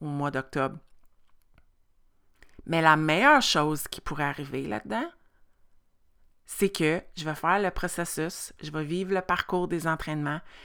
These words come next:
je vais me rendre à courir des plus longues distances, puis je vais me prouver que je suis capable, je vais devenir plus endurante. Je vais avoir sorti de ma zone de confort, puis me dire, «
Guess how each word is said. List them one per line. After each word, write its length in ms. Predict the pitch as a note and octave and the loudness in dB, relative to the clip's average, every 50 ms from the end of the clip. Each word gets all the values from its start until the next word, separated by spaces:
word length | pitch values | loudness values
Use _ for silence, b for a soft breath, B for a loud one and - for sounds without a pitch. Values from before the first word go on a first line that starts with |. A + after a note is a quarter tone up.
| B B - | B B -6
je 160 | D#3+ D3+ D3 | -4 -2 2
vais 140 | E3 F3+ F3 | 4 4 4
me 120 | E3+ E3+ | 4 4
rendre 440 | D3 D#3+ E3+ F3+ F#3 F#3 E3+ D3+ C#3+ - | 6 6 6 8 6 4 2 -2 -2 -2
à 80 | - D#3+ | -4 -4
courir 480 | - - - E3 D3+ D3+ E3 E3+ E3 D3+ | -2 -2 -2 -2 -2 0 0 -2 0 0
des 120 | D#3 D3 | -2 0
plus 200 | - - E3+ E3 | 4 4 6 6
longues 280 | D#3 D3+ D3 D3+ D#3+ D#3+ | 6 6 4 4 2 0
distances, 480 | - - - - D3 C#3+ D3+ E3+ - | -2 -4 -2 0 0 0 0 -2 -6
puis 160 | - - F3+ | -8 -6 -4
je 100 | E3 D#3 | -4 -2
vais 80 | D#3 E3 | -2 -2
me 60 | D#3+ D#3 | -2 0
prouver 380 | - - F3 D#3 C#3 D#3+ E3+ | 0 -2 -2 0 2 2 2
que 160 | F3+ - F3+ | 2 2 -2
je 60 | C#3+ - | -2 0
suis 240 | - - - C3 | 0 -2 -2 -4
capable, 500 | - - C#3 - - A2 C3+ C#3+ D#3 E3+ B B B B B B B | -4 -6 -2 2 4 4 4 4 2 -2 B B B B B B B
je 80 | - - | -4 0
vais 100 | E3 D#3 | 2 2
devenir 300 | D3+ D#3+ D3+ D#3+ E3 E3+ E3 | 2 2 2 2 0 0 -2
plus 260 | - F#3+ F#3+ F3+ F3 | -2 -2 0 2 4
endurante. 800 | E3+ E3 D#3+ D3+ D#3+ E3 D#3 D#3 C#3+ C#3+ D#3 D#3+ - - - - - - - - - - - - - _ _ _ _ _ - | 4 4 4 4 2 4 6 8 6 6 6 2 -6 -8 -10 -10 -10 -12 -16 -20 -20 -20 -20 -20 -20 _ _ _ _ _ -10
Je 80 | - D#3+ | -4 2
vais 120 | D#3 F3 | 6 8
avoir 520 | F#3+ G3 G3 F3+ F3 F3 F3+ F3+ F#3 F#3 F#3 | 10 12 12 12 12 12 10 10 10 10 10
sorti 520 | - - A3+ G#3 - - - - A3+ A3+ | 8 6 6 6 6 2 -2 2 2 4
de 60 | G3+ | 6
ma 200 | F#3+ F3 F3 E3+ | 8 8 8 8
zone 240 | E3+ F3 F3 F3 F3+ | 10 8 6 6 4
de 100 | F3 E3 | 2 2
confort, 640 | - - E3+ D#3 D3+ - - D3+ D3+ E3 F3+ F3+ - | 2 2 2 2 2 4 6 8 8 8 8 6 2
puis 140 | - E3 | -2 -4
me 120 | D#3+ D#3 D3+ | -4 -4 -2
dire, « 360 | D#3 D#3+ E3 E3 E3+ E3+ - | 0 2 2 2 2 0 -2